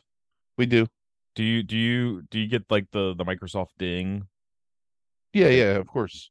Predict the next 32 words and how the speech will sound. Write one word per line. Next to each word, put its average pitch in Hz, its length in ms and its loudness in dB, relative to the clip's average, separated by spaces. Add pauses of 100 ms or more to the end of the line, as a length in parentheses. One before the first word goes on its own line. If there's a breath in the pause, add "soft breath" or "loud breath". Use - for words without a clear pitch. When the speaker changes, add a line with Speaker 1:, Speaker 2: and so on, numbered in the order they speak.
Speaker 2:
Yeah, 73 440 -4 (200)
okay. 78 320 -4
Speaker 1:
I 143 80 2
get, 160 180 2
Speaker 2:
Like 151 80 4
Speaker 1:
I 165 40 6
get 165 180 0
it. 113 140 0 (260)
I 147 120 4
mostly 139 320 -4
get 107 100 -4
it 98 100 -8
for, 98 280 -4
um, 92 140 -6
Teams, 104 580 -8 (1000 soft breath)
Teams 120 260 0
Speaker 2:
Gotcha. 101 280 0
Speaker 1:
messages 95 260 -6
and 98 160 -12
Teams 101 340 -6
meetings. 107 480 -4 (680)
Speaker 2:
Um, 95 640 4 (420)
the 101 120 -2
students 127 800 0 (460)
have 107 220 -2
been 98 160 -4
switched - 340 -6
from 95 240 -6
Google 92 500 -2
over 101 220 -2
to 107 40 -4
Microsoft. 131 800 -4